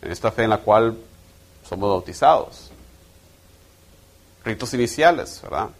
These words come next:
Eh, donde el sacerdote les,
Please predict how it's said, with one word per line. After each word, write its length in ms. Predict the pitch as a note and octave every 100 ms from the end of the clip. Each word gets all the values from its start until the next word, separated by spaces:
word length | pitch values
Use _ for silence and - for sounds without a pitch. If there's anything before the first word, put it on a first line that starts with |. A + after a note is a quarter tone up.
| - _ _ _ _ _ _ _ _ _ - _ - - -
Eh, 340 | E2+ E2+ D#2
donde 540 | - F#2 F#2+ F2+ E2+ D2 -
el 80 | -
sacerdote 720 | G#2+ - G#2+ A#2 A2+ B2 E3+ - - - - - - - - - - - -
les, 340 | F#2+ F#2+ -